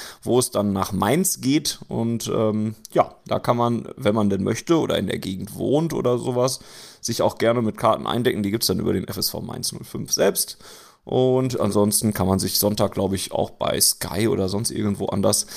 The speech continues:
ähm, dieses Finalspiel um die deutsche Meisterschaft angucken, wo der B V B die Chance hat,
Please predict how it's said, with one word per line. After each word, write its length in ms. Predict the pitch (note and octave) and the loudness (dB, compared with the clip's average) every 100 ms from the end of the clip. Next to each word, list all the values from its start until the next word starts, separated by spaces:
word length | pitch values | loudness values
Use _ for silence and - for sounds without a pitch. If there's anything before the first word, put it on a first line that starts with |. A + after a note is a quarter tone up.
| - - - - | -16 -16 -20 -4
ähm, 560 | F2+ G2 F#2+ F#2 F#2 F#2+ - _ _ | 2 2 2 0 -4 -8 -20 _ _
dieses 960 | G2+ G2 G2 F#2+ F#2+ F#2 F#2+ F#2+ - - - | -6 0 2 2 0 -4 -4 -6 -8 -8 -10
Finalspiel 760 | - F3+ A3 - - B2+ C#3 | 0 2 4 2 0 0 2
um 220 | C#3+ G#2 | 2 2
die 120 | G#2+ G#2 | 0 0
deutsche 280 | F#2+ F#2+ | 0 0
Meisterschaft 680 | F#2+ E2+ E2+ F2+ - F2 - | 0 -2 0 0 0 -2 -4
angucken, 500 | - G2 - - F2 F#2 | -4 -2 -4 -6 -10 -6
wo 120 | F#2+ | -2
der 120 | F#2+ | 0
B 100 | F#2+ | 0
V 160 | G2+ F#2 | -2 0
B 160 | G2+ | 2
die 100 | G#2 | 0
Chance 380 | G2+ G2+ G#2 G#2+ | 0 0 0 0
hat, 180 | G2+ | -2